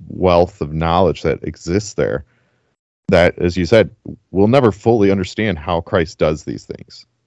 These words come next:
We don't understand all the gifts. We don't understand the entirety of the death on the cross. We don't understand the time between the cross and the resurrection. There's just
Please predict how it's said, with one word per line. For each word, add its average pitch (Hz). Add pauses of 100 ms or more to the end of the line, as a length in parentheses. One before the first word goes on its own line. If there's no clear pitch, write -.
(160)
We 80
don't 92
understand 90
all 85
the 85
gifts. - (640)
We 80
don't 82
understand 82 (180)
the 87
entirety 85
of 78
the 80
death 80
on 82
the 80
cross. 78
We 78
don't 82
understand 78 (440)
the -
time -
between 90
the 80
cross 82
and 82
the 82
resurrection. 78
There's 92
just -